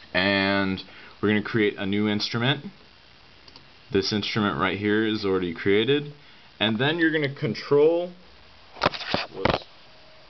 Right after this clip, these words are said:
control click, which will make it look like that, and it's gonna say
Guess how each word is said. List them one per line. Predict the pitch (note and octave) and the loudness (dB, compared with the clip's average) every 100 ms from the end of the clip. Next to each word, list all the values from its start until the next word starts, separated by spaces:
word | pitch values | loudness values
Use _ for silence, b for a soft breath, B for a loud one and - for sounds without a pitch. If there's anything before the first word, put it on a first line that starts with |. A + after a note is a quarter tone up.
| - | -14
control | A2+ - D#3 D#3+ | -6 2 4 4
click, | D3+ D3 D3+ - - - - - | 0 -2 -2 -8 -20 -20 -20 -16
which | - - - - | -14 -14 -16 -14
will | G2 | -4
make | G#2 A2 | -2 2
it | A#2+ | 2
look | C3 | 6
like | D3+ C#3 | 6 6
that, | B2+ A#2+ B2+ - B B B - - - - - - - - | 4 4 0 -6 B B B -20 -20 -20 -20 -20 -20 -20 -4
and | A2 G#2 | 0 0
it's | G2 | 0
gonna | A2 G2+ | -2 -2
say | - G#2 F#2+ F#2 G2+ | 2 4 4 2 -2